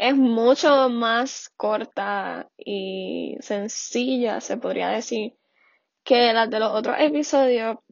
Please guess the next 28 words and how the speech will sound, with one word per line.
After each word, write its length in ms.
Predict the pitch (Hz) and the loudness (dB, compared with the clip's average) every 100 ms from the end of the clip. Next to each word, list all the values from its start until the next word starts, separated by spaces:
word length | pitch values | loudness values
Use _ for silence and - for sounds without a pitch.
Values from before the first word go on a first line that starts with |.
| _ | _
pero 200 | 214 240 | -2 -2
siento 280 | 226 214 254 | -2 -2 2
que 100 | 277 | 4
va 200 | 277 262 | 4 2
justo 300 | 220 - 226 | -4 -2 -4
al 80 | |
grano. 460 | 233 190 190 185 - _ _ _ _ | -4 -6 -8 -10 -12 _ _ _ _
Y 240 | 226 226 | 0 0
dice, 340 | 240 202 185 - _ _ _ _ _ _ | 0 -4 -6 -10 _ _ _ _ _ _
"Lo 200 | - 247 | 2 4
único 240 | 294 247 285 | 6 6 4
que 80 | |
te 120 | 311 320 | 4 2
separa 380 | 302 285 269 254 | 2 4 4 4
del 180 | 240 | 0
sitio 380 | - 226 226 240 | -4 -4 -2 -4
donde 520 | 233 226 220 214 - - _ - | -4 -6 -6 -6 -8 -14 _ -8
estás 680 | 202 - - 220 311 - - | -8 -10 -2 -2 -2 -6 -8
al 180 | 233 214 | -6 -6
sitio 380 | - 220 233 | -6 -6 -6
donde 240 | 233 226 226 | -6 -6 -6
quieres 280 | 240 226 247 | -4 -4 -4
llegar 400 | 214 254 285 - | -4 -2 -4 -6
es 280 | - 240 - | -4 -4 -4
tu 120 | 220 | -10
zona 380 | 233 214 214 208 | -8 -6 -4 -4
de 120 | 202 | -4
confort". 640 | - 180 196 _ - - | -6 -10 -10 _ -10 -10